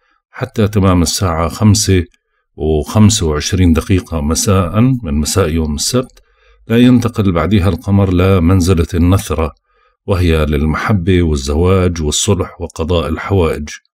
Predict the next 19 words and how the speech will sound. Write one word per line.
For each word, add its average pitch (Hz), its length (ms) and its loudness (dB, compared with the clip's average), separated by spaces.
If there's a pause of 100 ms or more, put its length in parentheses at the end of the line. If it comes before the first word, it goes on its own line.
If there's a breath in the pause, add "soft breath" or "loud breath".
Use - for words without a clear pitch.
(760)
طبعًا 113 300 4
بما 117 280 6
أنه 113 140 6
القمر 107 400 2
موجود 98 400 4
الآن 98 420 2
في - 100 -4
الجوزاء، 87 720 2
فتأثيره 104 720 0
زي 104 260 2
الأيام 85 420 0
الماضية، 98 560 4 (560 soft breath)
إنه 92 500 4 (240)
في 90 160 -4
هاي 92 200 4
الفترة 87 420 -2
مننشط 90 480 2
في 82 160 -6
اتصالاتنا 95 800 0